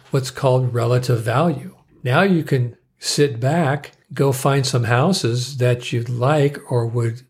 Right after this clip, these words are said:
be happy to live in. And in about a year from now, as the recession deepens and housing prices continue to fall,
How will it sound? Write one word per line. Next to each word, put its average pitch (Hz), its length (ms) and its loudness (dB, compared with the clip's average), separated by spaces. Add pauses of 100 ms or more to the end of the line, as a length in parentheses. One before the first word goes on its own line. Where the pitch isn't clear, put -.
be 127 140 2
happy 131 400 2
to 117 140 0
live 147 280 0
in. 110 320 -4 (720)
And 151 140 2
in 151 100 4
about 135 260 4
a 135 40 2
year 151 240 2
from 170 300 0
now, 110 440 -2
as 123 680 -2 (280)
the 123 380 0
recession 117 800 -2 (520)
deepens 143 720 0
and 123 220 -2
housing 127 400 2
prices 123 480 0
continue 127 400 0
to 110 100 -4
fall, 127 600 0